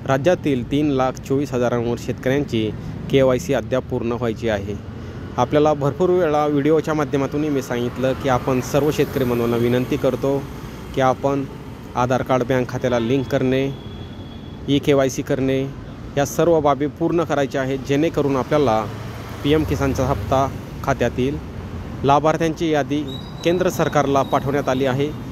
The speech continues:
पीएम किसान योजनेचा सोळावा हप्ता फेब्रुवारीच्या अखेरीस पात्र शेतकऱ्यांच्या खात्यावर जमा करण्यात येणार आहे.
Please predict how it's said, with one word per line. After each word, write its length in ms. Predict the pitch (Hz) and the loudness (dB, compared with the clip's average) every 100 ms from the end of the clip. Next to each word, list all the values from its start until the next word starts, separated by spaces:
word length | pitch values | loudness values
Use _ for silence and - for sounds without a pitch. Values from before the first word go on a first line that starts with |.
| - - | -12 -6
पीएम 240 | 156 170 170 | 2 2 2
किसान 360 | - 151 165 | 0 2 4
योजनेचा 480 | 156 139 160 139 123 110 - - - | 4 2 0 0 0 0 -2 -2 0
सोळावा 380 | 147 147 156 147 | 2 4 4 2
हप्ता 400 | 143 - 143 143 - | -2 -2 -2 -2 0
फेब्रुवारीच्या 580 | 143 147 156 147 139 135 | 0 2 2 2 0 -2
अखेरीस 560 | 131 - 135 151 - - - - - - | -2 -2 -2 -2 -6 -14 -14 -14 -6 -2
पात्र 260 | 143 170 160 | 0 0 0
शेतकऱ्यांच्या 500 | 143 123 131 120 131 | 0 2 0 2 0
खात्यावर 320 | 131 135 135 | 0 2 2
जमा 280 | 131 135 139 | 2 0 0
करण्यात 280 | 139 139 131 | 0 0 0
येणार 220 | 127 113 107 | 0 0 -2
आहे. 520 | 101 98 - - | -4 -8 -10 -10